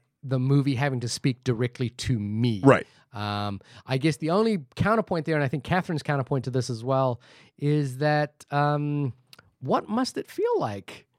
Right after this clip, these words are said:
Speaker 1: when a movie does speak directly to you? Um, and I, and I certainly,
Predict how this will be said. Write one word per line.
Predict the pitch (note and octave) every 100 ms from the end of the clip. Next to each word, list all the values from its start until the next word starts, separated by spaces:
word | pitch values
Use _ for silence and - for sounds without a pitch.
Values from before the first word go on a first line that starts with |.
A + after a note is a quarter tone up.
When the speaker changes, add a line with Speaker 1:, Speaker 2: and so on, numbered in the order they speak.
| _ _ -
Speaker 1:
when | B2 C#3+ D#3 D#3+ D#3 -
a |
movie | D#3+ F3+ F3+
does | G3 A#3
speak | - D#3 C3
directly | C3+ B2 F#3 - F3+
to | -
you? | G#3 C3 F#2+ E2+ _ _ _ _
Um, | - A#2+ B2 B2 B2 -
and | A3
I, | C4+ -
and | G3
I | A3+
certainly, | G#3 C4+ B3 A3+